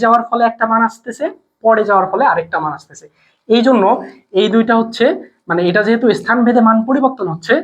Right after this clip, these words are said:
তার মানে এটা হচ্ছে জিরোটা একটা পজিশনাল। এখন দেখো পৃথিবীতে যতগুলো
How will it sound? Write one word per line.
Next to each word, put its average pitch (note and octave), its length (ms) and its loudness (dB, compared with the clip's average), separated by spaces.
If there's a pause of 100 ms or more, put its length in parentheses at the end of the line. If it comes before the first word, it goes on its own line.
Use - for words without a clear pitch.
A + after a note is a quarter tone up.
(100)
তার F#3 140 0
মানে G3 200 -2
এটা G3+ 120 -2
হচ্ছে G3 220 -6
জিরোটা F3+ 380 0
একটা A3+ 140 -4 (200)
পজিশনাল। F3 400 -4 (400)
এখন B3 240 0
দেখো F3+ 200 0
পৃথিবীতে A#3 360 0 (140)
যতগুলো G#3+ 360 -2